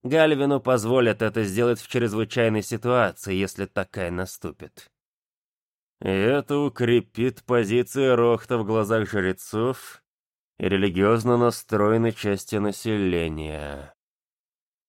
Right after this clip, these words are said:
резюмировал Хорук. "Боюсь, что именно так. И я не знаю, как это остановить".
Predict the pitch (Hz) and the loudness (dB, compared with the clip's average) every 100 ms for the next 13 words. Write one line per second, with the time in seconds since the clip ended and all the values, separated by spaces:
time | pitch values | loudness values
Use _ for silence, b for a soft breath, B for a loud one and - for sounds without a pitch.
0 | - 95 95 85 87 98 101 104 98 - | -4 2 2 2 2 2 2 2 -2 -4
1 | 82 76 - - _ _ _ _ _ _ | -8 -8 -18 -20 _ _ _ _ _ _
2 | _ - 127 127 107 104 113 - - 104 | _ -8 0 2 2 0 0 -2 0 2
3 | 92 85 80 80 - 69 - - _ _ | 2 0 -4 -8 -10 -14 -16 -20 _ _
4 | _ _ 170 165 165 160 156 131 165 156 | _ _ 0 2 2 0 -2 0 0 2
5 | 123 110 139 117 120 123 117 - 127 127 | 0 0 -4 -2 -2 0 -2 0 0 2
6 | 127 71 - - | 0 -6 -14 -20